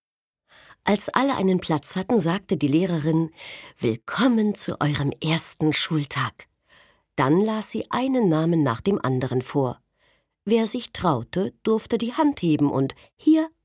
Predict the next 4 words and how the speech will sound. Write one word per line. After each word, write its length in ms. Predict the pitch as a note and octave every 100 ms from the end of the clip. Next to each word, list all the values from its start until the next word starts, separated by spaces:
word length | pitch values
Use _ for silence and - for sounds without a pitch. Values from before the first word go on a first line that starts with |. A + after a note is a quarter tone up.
| _ _
antworten. 720 | B2 B2 - A#2 B2+ - A2+ _ _ _ _ _ _ _ -
Dunne 320 | D#3+ C#3+ C3+
traute 420 | - G#2+ E2+ G2+
sich, 340 | - - -